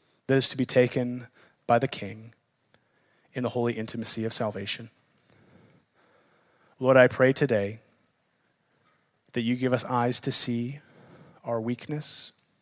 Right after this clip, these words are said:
and our sinfulness, and instead see the salvation of the gospel, which is foolishness to man, but the wisdom of God to all who believe.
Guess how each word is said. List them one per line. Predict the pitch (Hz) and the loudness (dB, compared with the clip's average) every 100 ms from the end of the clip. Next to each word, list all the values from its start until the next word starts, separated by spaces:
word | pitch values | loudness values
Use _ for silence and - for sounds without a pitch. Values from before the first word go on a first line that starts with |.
| _ _ _ _ | _ _ _ _
and | 113 110 | -12 -10
our | 104 | -6
sinfulness, | - 135 127 - 135 143 - - - _ _ _ _ _ _ _ _ _ _ | -4 -2 -4 -6 -8 -8 -8 -10 -14 _ _ _ _ _ _ _ _ _ _
and | 123 | -6
instead | 113 110 127 123 135 | -4 -2 2 2 2
see | - 110 104 113 - _ _ _ _ _ _ _ _ _ - | 0 0 -6 -10 -18 _ _ _ _ _ _ _ _ _ -4
the | |
salvation | 123 127 120 117 - | 0 2 2 0 -2
of | 123 | -4
the | 127 | -4
gospel, | 110 104 - 113 | -4 -6 -10 -10
which | 110 - | -8 -8
is | 117 113 - | -6 -8 -10
foolishness | - 131 127 127 - 139 131 - - - | -10 -8 -6 -6 -6 -8 -8 -8 -10 -10
to | 131 | -8
man, | 110 104 110 117 _ _ _ _ _ _ _ _ _ _ - - _ _ _ - | -8 -10 -14 -20 _ _ _ _ _ _ _ _ _ _ -20 -20 _ _ _ -10
but | - | -6
the | 113 | -2
wisdom | 117 - 120 | -2 -2 -4
of | 120 | -6
God | - 101 101 | -6 -8 -8
to | - | -8
all | 110 107 | -8 -8
who | 107 107 | -8 -10
believe. | 104 104 107 | -10 -10 -12